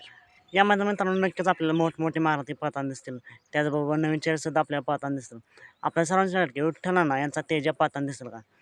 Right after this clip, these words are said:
तर मित्रांनो हे मैदान आजच आहे आणि माझ्या माहितीनुसार,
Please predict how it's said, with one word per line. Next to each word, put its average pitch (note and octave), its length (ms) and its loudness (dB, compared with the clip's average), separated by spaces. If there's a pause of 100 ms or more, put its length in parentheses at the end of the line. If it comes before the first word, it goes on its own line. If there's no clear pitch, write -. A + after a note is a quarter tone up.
(380)
तर E3+ 60 2
मित्रांनो G3 380 2
हे F#3+ 240 4
मैदान F#3+ 280 4
आजच E3+ 380 6
आहे C#3 240 4 (420)
आणि D#3 340 2
माझ्या D#3+ 340 4
माहितीनुसार, F3 520 0